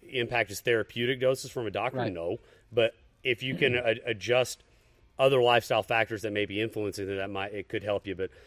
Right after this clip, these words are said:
Speaker 1: you know, I'd be very, very cautious if you're, you know, in your thirties or something looking at these test boosting supplements, 'cause a lot of them are coming, you know, they're, a lot of them have pro-, proprietary blends and stuff in them, so you don't even know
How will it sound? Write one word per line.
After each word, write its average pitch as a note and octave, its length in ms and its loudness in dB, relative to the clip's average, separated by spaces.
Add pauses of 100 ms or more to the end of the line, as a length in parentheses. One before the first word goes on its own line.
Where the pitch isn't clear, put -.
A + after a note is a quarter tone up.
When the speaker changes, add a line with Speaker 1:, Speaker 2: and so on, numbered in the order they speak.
(160)
Speaker 1:
you A3 80 -2
know, G3 80 4
I'd G3+ 100 4
be F3+ 100 0
very, C#3 240 6
very C#3 180 4
cautious A#2 500 0
if G#2+ 120 -6
you're, G#2+ 200 -2
you A2 100 -4
know, G#2+ 60 0
in G#2 60 0
your G2+ 80 -4
thirties G#2+ 360 -6
or G#2+ 60 -10
something G2+ 280 -6
looking G2+ 260 -2
at F#2 80 -8
these G2 120 -12
test - 300 -6
boosting F#2+ 260 -8
supplements, G2 400 -10
'cause F#2+ 160 -14 (320)
a B2 60 -6
lot D3 240 4
of D3 80 2
them C#3 120 -2
are A#2 80 0
coming, B2 480 -2
you A#2 120 0
know, G#2+ 60 0
they're, G#2 200 0 (340)
a - 20 -12
lot D3+ 120 4
of C#3+ 60 2
them - 20 0
have C3 120 2
pro-, - 240 -8 (120)
proprietary C3+ 640 0
blends A#2 400 -2
and A#2 100 -4
stuff A#2+ 240 -4
in B2 120 -2
them, A#2+ 120 -2
so G#2+ 120 -6
you G2+ 100 -4
don't A#2+ 180 -2
even A2 180 -2
know A2 240 -2